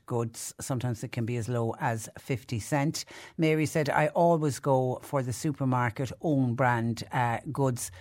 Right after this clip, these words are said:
rather than the branded, and I do that based on, uh, cost." But what Mary has noticed is packs have shrunk in size, yet the price is either the same or it's increased. That's right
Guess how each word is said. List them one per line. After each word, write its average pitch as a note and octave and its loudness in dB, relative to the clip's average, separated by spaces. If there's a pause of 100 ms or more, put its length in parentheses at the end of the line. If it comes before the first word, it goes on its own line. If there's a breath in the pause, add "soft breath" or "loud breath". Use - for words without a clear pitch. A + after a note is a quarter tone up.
(140 soft breath)
rather C#3 6
than A#2 0
the A2 -2
branded, C#3 4 (240 soft breath)
and A2+ -2
I A2 -2
do C3+ 0
that B2 4 (160)
based B2+ -2
on, A#2 2 (100)
uh, A#2+ 0
cost." - 0 (240 loud breath)
But C#3+ 2
what C3 4
Mary E3 6
has C#3 0
noticed B2 -2
is B2 -2 (260 soft breath)
packs - -4
have C#3+ 2
shrunk D3+ 2
in B2+ 0
size, B2+ 2 (260 soft breath)
yet C#3 2
the - -2
price C#3+ 4
is B2+ -2
either B2 0
the A#2+ -2
same B2+ 2 (100)
or C3 2
it's B2+ -4
increased. B2 -4
That's - -2
right C3 0